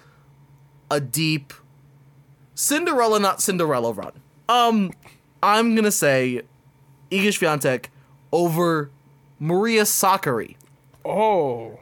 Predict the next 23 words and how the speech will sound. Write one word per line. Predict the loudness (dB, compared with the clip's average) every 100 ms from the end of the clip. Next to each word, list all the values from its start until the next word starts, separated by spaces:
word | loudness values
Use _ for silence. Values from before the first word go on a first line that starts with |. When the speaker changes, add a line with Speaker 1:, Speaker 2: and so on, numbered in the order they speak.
| -6
Speaker 1:
Um, | 0 2 2 2 -2 -6 -10 _ _ _ -2
I | 2 2 2 2 0 -2 -6 _ _ _ _
Speaker 2:
Yeah, | -4
Speaker 1:
like | 0 0 0
Speaker 2:
I |
think | -4 -2
Speaker 1:
this | 0 2
Speaker 2:
you're |
gonna | 2
regret | 2 0 0 -2
that. | -2 -2 -2 -2 -6 -14
<laughs> | -8 -2
Speaker 1:
I'm | 0
gonna | 2 2
regret | 0 -2 -4 -6 -4
that. | -6 -6 -8 -2
Um, | 2 4 2 0 -2
I'm | 0 2
gonna | 4 2
regret | 2 0 0
that | 0
so | 0 0 0 0
much. | -2 -6 -10